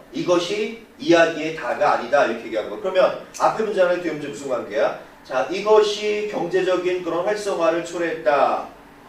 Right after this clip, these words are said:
근데 이게 완전한 이야기가 될 수는 없다. 더 뒤에 이야기가 있단 말이야. 그러나가 들어가야 되겠네. 그러나. 그치? 그러나가 들어가야 되겠죠? A에 들어갈 말 그러나, nevertheless 있잖아. 그럼에도 불구하고.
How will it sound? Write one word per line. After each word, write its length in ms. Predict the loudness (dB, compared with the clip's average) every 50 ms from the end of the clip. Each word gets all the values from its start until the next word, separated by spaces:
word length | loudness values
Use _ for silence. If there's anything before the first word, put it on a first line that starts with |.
| -20 -20 -20 -20 -20 -20 -20 -20 -10
근데 300 | -2 2 4 4 4 2 -2
이게 760 | -6 -4 0 4 6 6 6 6 6 4 4 2 -4 -10 -4 0
완전한 600 | 2 2 2 2 2 2 4 6 6 6 4 4
이야기가 400 | 6 6 6 6 4 0 0 0
될 120 | 0 -4 -8
수는 180 | -4 -4 -4 -4
없다. 380 | -4 -4 -4 -4 -4 -4 -8 -12 -20 -20 -20 -20 -20 -20 -20
더 400 | -10 -2 4 6 6 6 6 4
뒤에 180 | -2 -4 -4 -2
이야기가 320 | 2 2 2 2 2 -2 -2
있단 240 | -2 -4 -4 -4 -4
말이야. 280 | -6 -4 -4 -6 -6 -8 -12 -10 -8 -8 -8 -8 -10
그러나가 400 | -6 -6 -4 -2 -2 -2 -2 -2 -4
들어가야 240 | -6 -8 -8 -8 -10
되겠네. 260 | -10 -14 -14 -14 -18 -18 -20 -20 -20 -20 -14 -10
그러나. 280 | -8 -8 -8 -8 -8 -10 -12 -14 -20 -20 -20 -20 -20 -14
그치? 500 | -14 -8 -4 -2 -2 -2 -2 -4 -8 -14 -18 -20 -20 -14
그러나가 380 | -8 -4 -2 0 0 0 0 -2
들어가야 240 | -4 -6 -6 -6 -6 -6
되겠죠? 560 | -8 -8 -4 0 2 4 4 2 0 -6 -12 -18 -20 -10 -6 -2
A에 240 | 2 4 4 4
들어갈 280 | 4 4 6 4 6 6
말 220 | 4 2 2 0
그러나, 340 | -2 -2 0 0 0 -2 -4 -8 -14 -20 -20 -20 -2 0
nevertheless 600 | 2 2 4 4 4 4 4 2 2 0 -4 -10
있잖아. 300 | -10 -8 -8 -8 -8 -8
그럼에도 400 | -6 -4 -4 -2 -2 -2 -4 -4
불구하고. 600 | -6 -6 -8 -8 -6 -4 -4 -4 -6 -8 -12 -16